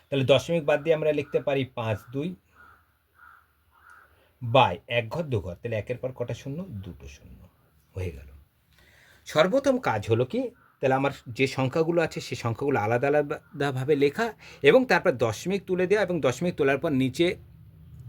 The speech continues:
একের পর কতগুলো শূন্য হবে, সেটা আমাকে নির্ণয় করা। প্রথম কাজটা আমরা করে ফেলেছি, এবার দ্বিতীয় কাজে আসবো। এবার আমাকে করতে হবে হরগুলোকে সমান করতে হবে। হর, নিচে দেখো, এখানে চারটে ভগ্নাংশ আছে, চারটে ভগ্নাংশের হর সবগুলোকে সমান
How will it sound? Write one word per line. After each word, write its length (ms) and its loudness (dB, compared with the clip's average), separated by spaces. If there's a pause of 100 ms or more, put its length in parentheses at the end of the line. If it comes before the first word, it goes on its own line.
(300)
একের 300 4
পর 120 4
কতগুলো 400 0
শূন্য 300 -2
হবে, 120 0
সেটা 280 -2
আমাকে 220 0 (380)
নির্ণয় 380 -4
করা। 140 -16 (560)
প্রথম 240 0
কাজটা 340 0
আমরা 120 -2
করে 200 2
ফেলেছি, 380 -10
এবার 180 -2
দ্বিতীয় 220 0
কাজে 220 2
আসবো। 260 -6 (920)
এবার 240 6
আমাকে 280 2 (180)
করতে 240 -2
হবে 300 -2 (260)
হরগুলোকে 680 0
সমান 340 -4 (100)
করতে 200 -14
হবে। 180 -12
হর, 200 -2 (200)
নিচে 220 -2
দেখো, 180 -2
এখানে 200 -6 (120)
চারটে 280 -6
ভগ্নাংশ 500 -6
আছে, 260 -8 (140)
চারটে 260 -8
ভগ্নাংশের 560 -6 (100)
হর 180 -4 (120)
সবগুলোকে 480 -2 (120)
সমান 200 -6